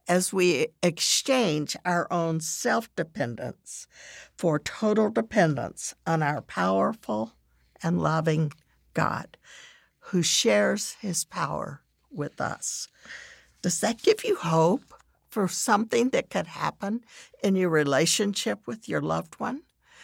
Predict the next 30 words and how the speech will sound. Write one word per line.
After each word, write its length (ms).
That 220
you 320
have 560
godly 500
power 640
to 160
live 440
out 340
what 240
God 260
is 260
like 480
in 340
pursuing, 880
in 260
reaching 460
out, 380
and 260
loving, 580
and 200
caring 680
for 200
that 280
one 280
you 140
love. 520
So 220
what 180
about 480
you? 220